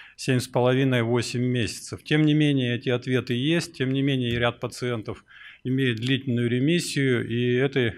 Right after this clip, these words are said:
э, два лекарственных препарата мы имеем в качестве опции для лечения больных опухолей головы и шеи. Лимфома Ходжкина. Про-, здесь, э, в этих двух исследованиях были достаточно серьезно предлеченные пациенты, в том числе перенесшие аутологичную трансплантацию с высокодозной химиотерапией.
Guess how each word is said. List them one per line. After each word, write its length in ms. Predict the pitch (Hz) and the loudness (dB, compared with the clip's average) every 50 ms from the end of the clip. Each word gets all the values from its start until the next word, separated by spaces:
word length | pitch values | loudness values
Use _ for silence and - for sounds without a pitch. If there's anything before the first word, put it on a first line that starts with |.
| - - - | -10 -12 -8
э, 220 | 117 110 113 113 | -6 -4 -4 -4
два 240 | 110 104 110 127 123 | -6 -4 0 0 0
лекарственных 580 | 120 123 - - 120 117 - - - 117 110 - | 0 0 0 0 0 0 -2 -6 -6 -6 -6 -6
препарата 540 | - 113 - - 120 123 135 139 139 - | -6 -6 0 0 2 4 4 2 2 -2
мы 200 | 110 107 117 117 | -4 -4 -4 -4
имеем 580 | 107 - - 117 117 123 123 120 110 110 113 - - - - - - | -6 -6 -6 -6 -4 -4 -4 -4 -4 -6 -8 -12 -16 -20 -20 -20 -20
в 60 | - | -2
качестве 420 | - 131 113 110 - - - - 120 | 0 0 0 0 -4 -6 -4 -2 0
опции 300 | 131 135 139 - - 113 | 0 0 -2 -4 -8 -6
для 160 | 101 110 107 | -4 -4 -2
лечения 460 | 110 113 - - 131 123 120 110 107 | -2 -4 -2 -2 -2 -2 -2 -2 -4
больных 440 | 101 101 98 113 117 120 123 117 - | -4 -2 -2 -2 -2 -2 -4 -4 -4
опухолей 380 | 117 107 - - - 107 107 101 | -4 -6 -6 -8 -6 -6 -6 -4
головы 380 | 104 113 113 113 110 110 113 | -2 -2 0 0 2 0 0
и 20 | 113 | -2
шеи. 400 | - - - 123 110 95 92 - - - - - - - - - - | -4 -4 -2 -2 -2 -2 -4 -8 -12 -20 -20 -20 -20 -20 -20 -8 -2
Лимфома 480 | 131 151 175 170 - 220 196 190 190 180 | 0 2 2 4 4 4 6 6 4 4
Ходжкина. 680 | - - 196 175 - - - - 120 110 101 95 92 - - - - - - - - | 4 4 4 4 4 2 -2 -4 -2 -2 -2 -2 -4 -8 -14 -20 -20 -20 -20 -14 -8
Про-, 440 | - 127 131 127 123 127 127 127 | -6 -4 -2 -2 -2 -2 -2 -2
здесь, 520 | 123 113 117 147 190 190 175 - - - 156 | -2 -4 -2 0 0 0 0 -2 -4 -2 -2
э, 120 | 143 143 | 0 0
в 120 | 143 139 151 | 0 0 -2
этих 260 | 160 160 156 139 135 | -2 0 -2 -2 -2
двух 220 | 143 156 - - | -2 -2 -2 -2
исследованиях 920 | - - - - 156 165 165 151 147 151 143 143 139 139 135 131 113 107 113 | -2 -4 -2 -2 0 2 2 4 4 4 4 4 4 2 2 2 0 -2 -2
были 280 | 113 127 135 131 127 123 | 0 0 2 2 2 0
достаточно 640 | 113 131 120 - - 139 127 120 - - - 110 | 0 -2 -4 -2 -2 -2 -2 -2 -4 -6 -6 -6
серьезно 500 | - - 135 123 131 135 131 110 120 117 | -6 -4 -4 -2 0 0 0 0 -2 -4
предлеченные 720 | 110 - 123 123 123 131 131 117 - - 120 117 113 117 | -2 -2 -4 0 2 2 2 2 2 -2 -2 -2 -2 -2
пациенты, 640 | 113 - 131 - - - 151 165 180 180 165 - 113 | -2 -4 -4 -6 -4 -4 -2 -2 -2 0 -2 -4 -6
в 20 | |
том 220 | - - 131 127 123 | -4 -4 -4 -4 -4
числе 260 | - - 135 131 123 | -4 -4 -4 -4 -2
перенесшие 600 | 127 127 120 120 131 127 123 120 - - - 113 | -2 -4 -4 -2 -2 -2 -2 -4 -4 -6 -6 -4
аутологичную 680 | 110 110 101 - 120 123 127 123 120 113 - - 120 110 | -4 -4 -4 -4 -4 -2 -2 -4 -4 -6 -6 -6 -6 -6
трансплантацию 800 | - 120 120 117 - - 139 139 139 - 175 170 165 - 143 | -4 -4 -4 -4 -4 -4 -4 -2 0 2 0 0 0 -4 -8
с 100 | - - | -10 -10
высокодозной 600 | - 120 - 127 131 135 127 131 127 120 127 123 | -12 -12 -8 -6 -4 -2 -2 -2 -2 -2 -4 -6
химиотерапией. 960 | 117 - - 127 123 123 123 120 - 127 123 131 123 - 143 131 120 110 101 | -6 -6 -6 -4 -2 -4 -4 -2 -2 0 0 -2 -2 -2 -4 -2 -2 -2 -4